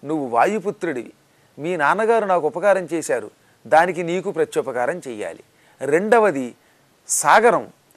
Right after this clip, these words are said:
అది సగర వంశం వల్ల అభివృద్ధి పొందింది, అందువల్ల ఆయన కూడా ఇక్ష్వాకు వంశస్థుడైన రాముడికి సాయం చేయాలనుకున్నాడు. ఈ రెండు కారణాల చేత మేమిద్దరం కలిసి మాట్లాడుకుని నీకు ఉపకారం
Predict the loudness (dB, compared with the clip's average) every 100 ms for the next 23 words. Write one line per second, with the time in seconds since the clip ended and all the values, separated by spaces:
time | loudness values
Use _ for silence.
0 | _ _ 2 4 2 -4 -4 0 4 6
1 | 6 4 2 2 4 6 4 4 0 0
2 | -2 -4 -4 -6 -6 -12 -14 _ _ -2
3 | 0 4 6 6 6 4 0 _ -12 0
4 | 6 6 6 2 4 6 6 4 -2 -4
5 | -2 2 6 6 6 0 0 0 0 0
6 | 2 4 4 4 0 0 0 0 -4 -2
7 | -2 -2 -8 -8 -8 -8 _ _ _ -8
8 | -4 -2 0 2 2 2 -2 -2 -4 -2
9 | 0 0 0 -4 -2 -4 -4 -4 -4 -2
10 | -2 0 -4 -8 -10 _ _ -16 -8 -4
11 | 0 0 2 2 2